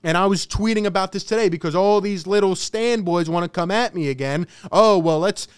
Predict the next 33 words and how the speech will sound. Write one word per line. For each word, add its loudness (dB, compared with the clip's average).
send -4
two 0
five 2
to -4
where 0
he -4
can -6
get -2
a -2
fresh -6
start." 4
Here's -2
my 4
thing. -2
You -6
keep -6
talking 0
about 0
a 0
better -2
fit -6
for -2
him. -2
The 2
Sixers -4
starting 4
lineup 2
is -6
one 0
of 0
the 2
best -2
fits. -4